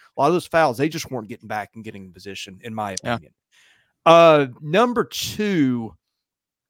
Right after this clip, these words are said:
Speaker 1: Blake said he's not concerned about, about Alabama,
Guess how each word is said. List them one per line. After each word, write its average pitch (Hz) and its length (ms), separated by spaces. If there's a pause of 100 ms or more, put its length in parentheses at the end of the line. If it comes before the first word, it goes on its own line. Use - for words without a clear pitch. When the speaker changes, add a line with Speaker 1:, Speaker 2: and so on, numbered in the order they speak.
(260)
Speaker 1:
Blake 185 420
said 240 220
he's 180 220
not 165 240
concerned 151 420
about, 127 360
about 123 180
Alabama, 95 600